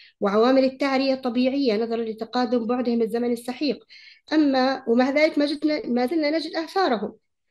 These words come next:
وبقاياهم وتاريخهم المدون. وأما أسلحة اليوم فقد سابق، فاقت ما سبقها،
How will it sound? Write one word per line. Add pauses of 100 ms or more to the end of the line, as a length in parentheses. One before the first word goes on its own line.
وبقاياهم
وتاريخهم
المدون. (560)
وأما
أسلحة
اليوم
فقد
سابق، (320)
فاقت
ما
سبقها،